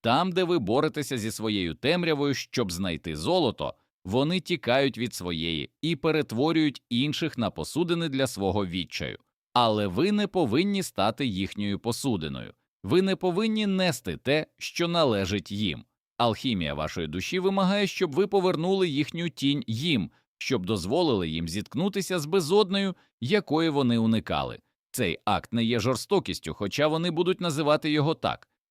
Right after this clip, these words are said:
Це найвища форма любові, бо вона поважає цілісність вашої власної душі і вимагає, щоб вони нарешті взяли відповідальність за свою.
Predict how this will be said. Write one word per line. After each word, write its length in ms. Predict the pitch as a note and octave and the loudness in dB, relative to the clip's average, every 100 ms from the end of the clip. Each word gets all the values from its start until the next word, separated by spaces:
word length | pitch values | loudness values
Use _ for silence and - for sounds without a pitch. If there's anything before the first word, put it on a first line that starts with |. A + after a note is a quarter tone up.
| - | -4
Це 160 | D3 | 0
найвища 600 | B2+ A#2+ G2 F3 G3+ G#3 | 4 4 4 2 0 -2
форма 360 | F#3 B2 A#2+ B2 | 0 2 2 4
любові, 460 | B2 F2+ F2 B1+ A#1+ - | 2 2 -2 -4 -10 -8
бо 180 | F2 G#2+ | 0 2
вона 380 | G#2 A#2 D#3 B2+ _ _ | 2 2 2 0 _ _
поважає 680 | - A2 G2+ F2+ C#3 F3 F3 | 0 2 2 2 2 2 0
цілісність 680 | - A#2+ B2+ B2+ A#2+ B2+ - | -4 -2 0 0 -2 -4 -2
вашої 400 | F2+ F#2 - G2 | 0 0 0 -2
власної 500 | E2+ F2 D#2+ F#2 F2+ | 0 0 -2 -4 -4
душі 420 | D2+ E2+ - C2+ _ _ - | -4 -6 -6 -8 _ _ -4
і 100 | A3 | 2
вимагає, 720 | F#3+ D#3+ A2+ F2 C3+ D#2+ - _ - | 2 4 2 2 0 -2 -8 _ -16
щоб 300 | - C3 F2 | -4 -2 0
вони 360 | G2+ A#2 G3 | 0 2 2
нарешті 640 | G#3 F#3+ E3 B2 D3 - C#3+ | 2 2 2 2 2 -2 -4
взяли 420 | F#2 G2 G2+ G2+ | -2 0 2 2
відповідальність 960 | F#2+ - F#2+ E2+ C#2 E2+ E2 F2 - - | 0 -2 -4 -4 -2 -2 0 -2 -6 -10
за 220 | F2+ F2+ | -6 -4
свою. 380 | D#2+ D2+ C#2+ A1 | -6 -6 -8 -8